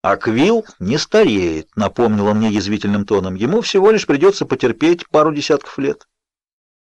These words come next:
Даже не знаю, что сказать. Я изо всех сил пыталась не судить слишком строго, но, честно говоря, это известие привело меня в ужас.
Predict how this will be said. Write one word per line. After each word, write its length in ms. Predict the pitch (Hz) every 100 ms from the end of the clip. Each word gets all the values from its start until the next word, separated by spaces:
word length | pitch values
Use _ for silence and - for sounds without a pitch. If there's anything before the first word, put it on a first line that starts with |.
| _ _ _ _ _ _ _ _ -
Даже 280 | 104 101
не 100 | 104
знаю, 260 | 127 135 110
что 180 | - 135
сказать. 400 | - 160 135 87 _ _ _ _ _ _ _ _ -
Я 220 | 110 170
изо 220 | 170 156
всех 200 | - 165
сил 180 | - 165
пыталась 420 | 156 151 156 143
не 80 | 151
судить 300 | 135 151 147
слишком 340 | - 135 - 131
строго, 520 | - 190 180 92 - _ _ _ _ _ _ _ _ _ -
но, 180 | 117 120
честно 320 | 151 147 147
говоря, 280 | 143 139 127
это 340 | 139 165 180
известие 400 | 165 185 175 175
привело 360 | 147 123 123 143
меня 220 | 139 143
в 120 | 120
ужас. 460 | 92 - - -